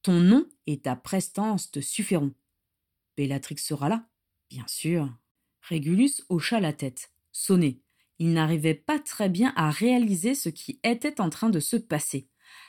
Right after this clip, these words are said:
À peine quelques jours plus tôt, l'issue du match de Quidditch et le regard des autres élèves étaient les seules choses qui comptaient à ses yeux.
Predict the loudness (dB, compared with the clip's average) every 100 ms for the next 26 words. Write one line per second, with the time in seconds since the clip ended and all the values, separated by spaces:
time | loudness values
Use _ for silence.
0 | -6 2 2 4 4 6 2 2 2 2
1 | -2 -2 -2 0 0 0 2 2 0 -4
2 | 0 4 6 4 2 -2 -2 0 0 0
3 | -4 -8 -16 _ -2 2 4 4 2 2
4 | 2 0 0 -2 -2 0 2 2 0 -2
5 | -20 _ 2 2 2 0 2 2 0 0
6 | 0 0 0 0 0 -8 -2 0 2 0
7 | -2 -4 -4 -4 -2 -4